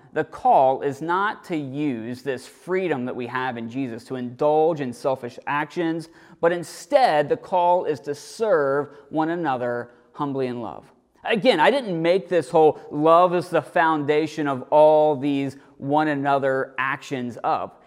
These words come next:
It's right there in the text. The call to those who follow Jesus is to serve one another humbly in love. Number two, "For the entire law is fulfilled in keeping this one command. Love your neighbor as yourself." Let that sink in.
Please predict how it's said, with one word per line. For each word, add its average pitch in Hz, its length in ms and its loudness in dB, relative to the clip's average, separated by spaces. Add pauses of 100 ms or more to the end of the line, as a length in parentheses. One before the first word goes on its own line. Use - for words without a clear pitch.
It's 226 320 -4
right 214 340 0
there 143 220 2
in 135 80 -6
the 127 100 -8
text. - 500 -16 (240)
The 185 140 0
call 208 460 2
to 196 140 -2
those 135 460 0
who 131 100 -6
follow 151 480 -2
Jesus 113 540 -12
is 123 200 -12
to 117 120 -14
serve 147 540 -4
one 151 160 -6
another 120 480 -6 (180)
humbly 120 420 -6
in 107 160 -12
love. 71 320 -18 (360)
Number 156 360 -2
two, 127 340 -8 (200)
"For 165 100 -6
the 160 100 -2
entire 202 640 -4
law 127 400 0
is - 140 -12
fulfilled 123 460 -6
in 123 160 -10
keeping 123 380 -10
this 117 220 -14
one 113 240 -10
command. 98 460 -14 (260)
Love 143 340 0
your 180 140 -2
neighbor 127 560 -6 (120)
as 110 180 -8
yourself." - 480 -14 (160)
Let 226 340 -4
that 320 160 -4
sink 165 340 -4
in. 127 320 -6